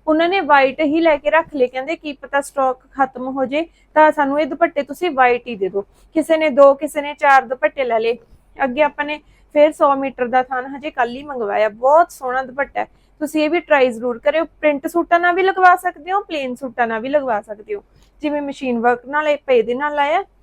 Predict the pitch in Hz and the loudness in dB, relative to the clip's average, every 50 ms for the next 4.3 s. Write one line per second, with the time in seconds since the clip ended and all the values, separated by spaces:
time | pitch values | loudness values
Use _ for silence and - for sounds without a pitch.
0 | - 269 262 277 320 320 330 294 277 226 226 233 240 240 233 220 202 196 208 208 | -4 2 4 4 4 4 2 -2 -6 -4 -2 -4 -4 -4 -4 -6 -6 -6 -6 -8
1 | 202 220 214 - _ _ _ _ _ _ _ _ _ _ _ _ _ _ _ _ | -8 -10 -18 -20 _ _ _ _ _ _ _ _ _ _ _ _ _ _ _ _
2 | _ _ _ _ - 294 320 320 320 320 320 339 339 320 320 - 339 330 330 330 | _ _ _ _ 0 4 4 4 4 2 0 2 2 2 0 0 0 0 0 2
3 | 349 370 349 349 330 330 320 - 320 330 330 285 277 240 226 240 247 254 277 285 | 2 0 0 0 -4 -12 -8 -4 -2 -2 0 2 2 0 0 -2 -4 -6 -8 -8
4 | - 311 302 294 - | -6 -6 -6 -4 -2